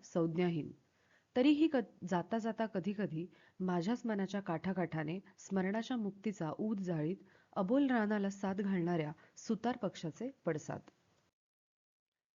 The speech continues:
आता एक एक करून आपण, अ, याचा अर्थ बघूयात. "पलीकडच्या पातळ अंधारातून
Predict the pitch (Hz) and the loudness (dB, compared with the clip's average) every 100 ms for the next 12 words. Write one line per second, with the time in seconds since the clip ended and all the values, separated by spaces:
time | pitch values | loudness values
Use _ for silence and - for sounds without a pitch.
0 | - 208 226 226 233 208 190 180 202 277 | -10 -4 -2 0 0 0 0 -2 -2 -4
1 | - _ _ _ - 175 170 165 233 226 | -6 _ _ _ -6 -2 0 -2 0 0
2 | 165 175 156 147 - - _ _ _ _ | 0 -2 -2 -4 -10 -14 _ _ _ _
3 | _ _ _ _ _ _ - 240 262 302 | _ _ _ _ _ _ -2 0 0 -2
4 | - 320 - 214 185 277 247 190 190 190 | -2 -4 -2 -4 0 0 2 2 2 0
5 | 208 262 | 0 -4